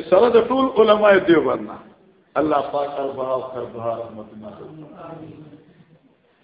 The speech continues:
میں کہا کرتا ہوں، میرے اس بات کو چلتے چلتے پھر بھی نوٹ کرو، تین علماء کی کتابیں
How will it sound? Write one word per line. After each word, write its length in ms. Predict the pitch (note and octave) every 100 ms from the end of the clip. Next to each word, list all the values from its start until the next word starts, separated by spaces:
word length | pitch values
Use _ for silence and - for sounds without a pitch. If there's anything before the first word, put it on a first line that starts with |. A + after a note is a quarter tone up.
| _ _ _ _ -
میں 160 | B2 D#3+
کہا 320 | D#3 D3 D#3
کرتا 380 | D3+ D3+ C#3+ D#3
ہوں، 80 | D3+
میرے 260 | C#3+ C#3+
اس 120 | C3+ A2
بات 260 | C#3 C#3+ -
کو 80 | B2 -
چلتے 260 | C3+ C#3
چلتے 380 | A2 B2+ B2+ B2
پھر 180 | A#2+ C#3
بھی 220 | A#2+ C3
نوٹ 220 | A#2+ A#2 -
کرو، 200 | A#2 A2 G2 - _ _ _ _ -
تین 220 | G3 A3 -
علماء 400 | E3 D#3 D#3 E3 D#3
کی 80 | C#3+
کتابیں 460 | C3 B2+ C#3+ C3+